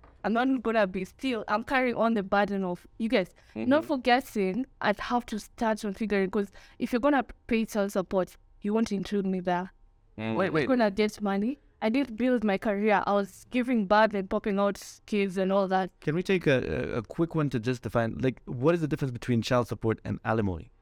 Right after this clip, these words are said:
Speaker 2: Uh, child support is, well, self-defining, defining. So, you know, it's to pay the kids' fees, pay their, uh,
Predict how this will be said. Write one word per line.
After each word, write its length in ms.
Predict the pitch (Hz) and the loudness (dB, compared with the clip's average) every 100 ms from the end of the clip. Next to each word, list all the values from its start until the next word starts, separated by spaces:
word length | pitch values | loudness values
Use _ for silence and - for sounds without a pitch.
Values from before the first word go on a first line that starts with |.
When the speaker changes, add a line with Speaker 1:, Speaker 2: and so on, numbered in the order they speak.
| _ - | _ -4
Speaker 2:
Uh, 180 | 123 123 | -2 -2
child 400 | - 151 165 165 | 0 2 2 0
support 500 | 123 98 110 104 - - | -4 -4 -2 -2 -2 2
is, 560 | 95 90 82 80 - - - | 4 4 0 -6 -18 -20 -8
well, 420 | 90 87 82 78 - _ _ | -2 0 0 -2 -8 _ _
self-defining, 1160 | - - 98 90 - - - - - 90 85 - _ - - - | -8 0 0 0 -6 -14 -8 -6 0 0 0 -4 _ -20 -20 -8
defining. 600 | 92 - 95 92 85 80 | -6 0 2 2 0 -2
So, 220 | - 92 87 | 0 2 4
you 180 | 90 92 | 4 2
know, 160 | 90 | 2
it's 260 | 87 85 - - | 2 0 -6 -8
to 260 | 98 82 - _ - | -4 -4 -8 _ -4
pay 180 | 104 95 | 0 0
the 120 | 90 | 0
kids' 300 | - 95 - | -2 -4 -6
fees, 460 | - 101 92 87 | -2 0 0 -2
pay 220 | - 95 95 | -2 0 0
their, 240 | 90 | 0
uh, 40 | - | -2